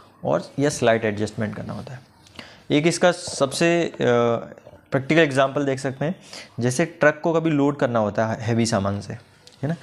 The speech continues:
या अनलोड करना होता है, तो वहाँ पे इस तरह से एक पट्टा लगा देते हैं लकड़ी का, ठीक है, एक प्लैंक लगा देते हैं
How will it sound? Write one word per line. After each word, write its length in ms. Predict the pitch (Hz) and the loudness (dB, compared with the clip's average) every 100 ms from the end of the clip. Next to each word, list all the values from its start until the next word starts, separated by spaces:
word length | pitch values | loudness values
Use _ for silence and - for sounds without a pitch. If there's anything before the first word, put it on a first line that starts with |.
| - - | -14 0
या 140 | 127 123 | 2 4
अनलोड 240 | 120 123 | 4 0
करना 180 | 123 117 | 0 0
होता 120 | 113 | 0
है, 60 | 117 | 0
तो 100 | 135 | 0
वहाँ 200 | 113 120 | 0 0
पे 140 | 139 | 0
इस 120 | 135 | 0
तरह 140 | 135 131 | 0 0
से 80 | 139 | -2
एक 140 | 135 | -2
पट्टा 320 | 127 - 123 - - 139 | -4 0 -2 -2 -8 0
लगा 220 | 120 104 | 2 2
देते 220 | 107 - | 0 -2
हैं 80 | 107 | -4
लकड़ी 220 | 104 - | -4 -6
का, 120 | - - _ _ _ _ _ _ - - | -8 -12 _ _ _ _ _ _ -14 -2
ठीक 100 | 135 | 0
है, 60 | |
एक 140 | 131 131 | 0 0
प्लैंक 340 | 120 123 127 | 0 2 2
लगा 200 | 117 107 | 2 2
देते 240 | 107 98 | 2 0
हैं 220 | 131 208 | -2 -2